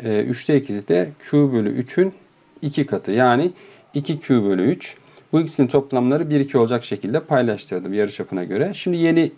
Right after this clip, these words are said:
kuvvetimize bakalım. Yeni kuvvete isterseniz X diyelim. K çarpı yüklerimiz Q bölü üç. Q bölü üç çarpı iki Q bölü üç bölü,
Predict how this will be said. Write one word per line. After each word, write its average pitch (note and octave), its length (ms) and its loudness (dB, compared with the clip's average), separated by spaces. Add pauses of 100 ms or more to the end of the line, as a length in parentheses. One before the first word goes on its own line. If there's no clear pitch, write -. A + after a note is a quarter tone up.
kuvvetimize G#2+ 600 0
bakalım. A2+ 420 0
Yeni D3 180 2
kuvvete C3 340 0
isterseniz A#2 580 -4
X C3 260 -10
diyelim. D3 300 0 (680)
K E3+ 240 2
çarpı A#2+ 400 2
yüklerimiz D3+ 840 -2 (140)
Q D3 260 2
bölü B2+ 180 6
üç. - 480 -6 (880)
Q B2 280 0
bölü G2+ 300 0
üç - 380 -10
çarpı A#2 800 2
iki B2 260 -4
Q G#2+ 260 -2
bölü F2+ 300 -4
üç - 440 -12 (1160)
bölü, C#3 560 4